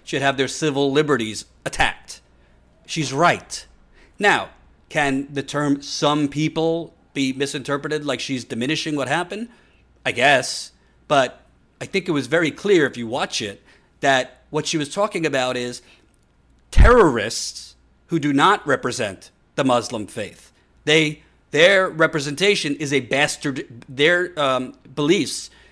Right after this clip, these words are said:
jihad is a bastardization of the Muslim faith. So some individuals,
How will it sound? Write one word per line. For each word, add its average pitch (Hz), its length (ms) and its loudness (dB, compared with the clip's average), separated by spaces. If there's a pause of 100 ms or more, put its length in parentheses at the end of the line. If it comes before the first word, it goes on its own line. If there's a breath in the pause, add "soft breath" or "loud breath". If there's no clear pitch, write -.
(180 soft breath)
jihad 139 540 0
is 123 100 -10
a 120 80 -2
bastardization 120 1500 -4 (280)
of 120 120 -8
the 110 80 -8
Muslim 107 340 -8
faith. 120 340 -10 (340 soft breath)
So 131 240 -4 (140)
some 208 520 2
individuals, 170 1300 2